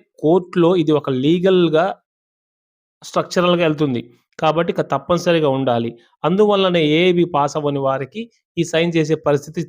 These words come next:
ఉండదు. ప్రాక్టీస్ ప్రకారం అంటే ఏఐబి మ్యాండేటరీ, జూనియర్ అడ్వకేట్‌కి ఏంటంటే తప్పనిసరిగా సైన్ అయి ఉండాలి. ఏఐబి పాస్ అయితే డ్రాఫ్టింగ్ చేయవచ్చు, filing in the court, ఓన్ వకాలత్తు, కౌంటర్ క్లెయిమ్, ఇండిపెండెంట్ ప్రాక్టీ-, ప్రాక్టీస్,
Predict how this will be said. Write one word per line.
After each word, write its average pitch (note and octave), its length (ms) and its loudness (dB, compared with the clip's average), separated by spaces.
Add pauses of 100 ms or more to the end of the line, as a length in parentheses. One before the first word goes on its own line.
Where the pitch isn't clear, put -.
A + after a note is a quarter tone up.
(340)
ఉండదు. C3+ 280 0 (540)
ప్రాక్టీస్ - 380 -4
ప్రకారం D#3+ 420 -2
అంటే D#3 220 -4 (420)
ఏఐబి C#3+ 340 2
మ్యాండేటరీ, E3 640 0 (340)
జూనియర్ D3 380 2
అడ్వకేట్‌కి D3+ 520 -2
ఏంటంటే D#3 360 -4 (360)
తప్పనిసరిగా C#3 560 -2
సైన్ D3 360 0
అయి D3 160 2
ఉండాలి. A#2 400 -4 (180)
ఏఐబి F#3+ 320 0
పాస్ C#3 300 2
అయితే C3 320 0 (500)
డ్రాఫ్టింగ్ B2+ 460 -2
చేయవచ్చు, D3+ 460 0 (360)
filing C3+ 360 0
in D3 100 -2
the D3 120 0
court, F#3 320 -2 (460)
ఓన్ C3+ 200 0
వకాలత్తు, E3+ 580 0 (240)
కౌంటర్ C3+ 320 -2
క్లెయిమ్, E3+ 300 -2 (140)
ఇండిపెండెంట్ D#3 520 -2
ప్రాక్టీ-, D#3 380 -4
ప్రాక్టీస్, E3+ 480 -4